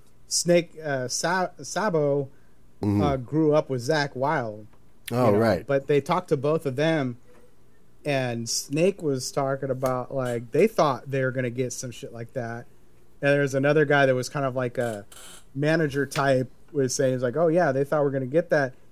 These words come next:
Speaker 1: They got none of that. They said
Speaker 2: Really?
Speaker 1: they were take, they went straight from the plane to their pref-, to the press conference. And then they
Speaker 2: Wow.
Speaker 1: almost kinda turned them loose on Moscow. <laughs>
Speaker 2: Wow.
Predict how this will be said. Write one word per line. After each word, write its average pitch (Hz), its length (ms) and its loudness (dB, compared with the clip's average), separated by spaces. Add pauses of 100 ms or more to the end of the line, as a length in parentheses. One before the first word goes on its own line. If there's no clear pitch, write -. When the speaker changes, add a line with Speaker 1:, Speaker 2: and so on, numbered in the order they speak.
(260)
Speaker 1:
They 165 180 4
got 190 240 4
none 147 300 -2
of 180 140 0
that. 98 280 -8 (240)
They 87 140 -6
said - 100 6
Speaker 2:
Really? 170 360 10
Speaker 1:
they 175 120 6
were 175 380 2 (400)
take, 175 300 0 (100)
they 151 240 2
went 175 220 0
straight 180 360 0
from 240 160 -2
the 196 120 0
plane 175 400 2
to - 100 -14
their 127 140 -2
pref-, - 420 -6 (100)
to 160 100 -4
the 139 80 -4
press - 280 -2
conference. 98 400 -16 (120)
And 90 300 2
then 151 180 4
they 151 140 6
Speaker 2:
Wow. - 380 -10
Speaker 1:
almost 190 400 2
kinda 170 260 4
turned 175 320 0
them 143 160 2
loose 196 440 0 (260)
on 151 180 2
Moscow. 156 640 2 (240)
<laughs> - 560 4
Speaker 2:
Wow. 147 840 6